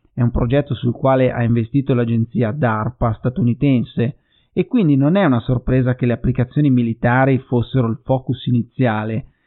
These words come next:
e che attorno allo strumento ci fosse il desiderio di una sorta di super soldato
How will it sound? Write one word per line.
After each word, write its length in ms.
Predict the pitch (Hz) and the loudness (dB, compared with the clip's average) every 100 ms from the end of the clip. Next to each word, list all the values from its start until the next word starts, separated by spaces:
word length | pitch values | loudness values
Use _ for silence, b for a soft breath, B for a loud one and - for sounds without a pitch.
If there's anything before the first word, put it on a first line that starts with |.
| _ | _
e 160 | - 127 | -4 -4
che 140 | - | 0
attorno 380 | 127 - 180 123 | -2 2 2 2
allo 140 | 110 117 | 0 0
strumento 540 | - 170 117 113 147 | 0 0 0 0 -2
ci 140 | - | -2
fosse 360 | 117 - 117 - | -2 -2 -2 0
il 140 | 117 | -2
desiderio 560 | 110 120 143 135 120 123 | 0 0 0 0 0 2
di 80 | 131 | 0
una 160 | 110 | 0
sorta 420 | 113 113 113 - 120 | -2 0 -2 0 -2
di 140 | 110 | -2
super 500 | - - 123 131 113 | -4 -2 0 0 -4
soldato 920 | - 127 117 120 110 101 - 117 107 | -4 -2 -2 0 -2 -2 -2 0 -2